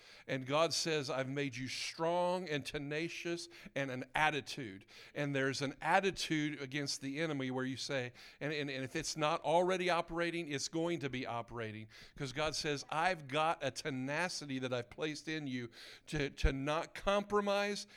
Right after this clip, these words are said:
and to not tolerate what the enemy has put in your path and the paths of others around you." So God says, "Rise up, woman of God. I have called you to bulldoze the stuff out of the way. Those mountains are leaving in Jesus' name,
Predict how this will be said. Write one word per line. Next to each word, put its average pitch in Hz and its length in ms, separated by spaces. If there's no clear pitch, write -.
and 160 200
to 151 160
not 160 400
tolerate 143 800
what 135 160
the 156 160
enemy 127 380
has 143 200
put 156 240
in 143 160
your 143 160
path 151 380
and 135 100
the 127 80
paths 139 360
of 127 100
others 135 240
around 131 340
you." 107 140
So 160 160
God 170 300
says, 165 320
"Rise 165 420
up, 196 220
woman 196 340
of 143 140
God. 180 360
I 165 120
have 135 260
called 185 460
you 185 200
to - 160
bulldoze 190 1120
the 143 160
stuff - 680
out 180 220
of 196 100
the 202 100
way. 135 380
Those 160 260
mountains 175 460
are 156 180
leaving 196 600
in 156 180
Jesus' 143 580
name, 151 280